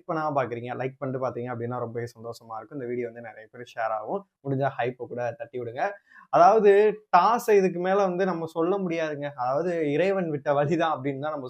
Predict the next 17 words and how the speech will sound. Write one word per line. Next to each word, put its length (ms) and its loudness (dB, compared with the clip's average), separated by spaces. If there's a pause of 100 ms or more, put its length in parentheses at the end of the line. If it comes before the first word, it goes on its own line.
சொல்லணும். 300 -8 (280)
இதுக்கு 340 -2
மேல 220 2
சுமன் 340 -2
கில் 120 2
வந்து 200 0
டாஸ் 360 0
ஜெயிக்கணும் 480 -4
அப்படின்னா 200 -4
அந்த 180 -4
இறைவனே 420 0
வந்து 240 -4
டாஸ் 340 2
போட்டாதான் 340 -2
விடணும் 260 -4
போல 140 -4
இருக்கு. 300 -2